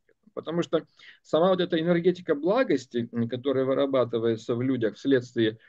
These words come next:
следования вот этим вот принципам милосердия, чистоты, м, значит, умеренности, а, правдивости, она переводит сознание, то есть наше восприятие на другой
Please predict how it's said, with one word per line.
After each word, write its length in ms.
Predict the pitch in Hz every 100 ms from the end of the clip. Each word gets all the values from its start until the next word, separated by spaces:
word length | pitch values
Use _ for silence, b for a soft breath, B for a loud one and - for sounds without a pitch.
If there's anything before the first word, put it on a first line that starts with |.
| b _
следования 500 | - 147 127 113 110
вот 60 | 107
этим 120 | 107
вот 120 | 98 - _ _ _
принципам 560 | 123 139 120 120 98 101
милосердия, 640 | 107 104 147 151 135 110
чистоты, 600 | 107 - 104 104 147 143 -
м, 240 | 113 104
значит, 380 | 101 98 101 92
умеренности, 1000 | 95 - 107 123 135 127 110 - 110 107 b b _
а, 260 | 101 98 95
правдивости, 840 | - 110 107 123 196 139 123 120 123 B B _
она 340 | 123 151 202 214 _ _ _ _ _ _ _ _
переводит 460 | 139 175 175 185 180
сознание, 800 | 180 175 180 214 254 226 143 110
то 120 | 120
есть 160 | 117 127
наше 320 | 165 165 139
восприятие 760 | 131 123 147 156 202 233 226
на 80 | 131
другой 380 | 135 147 165 160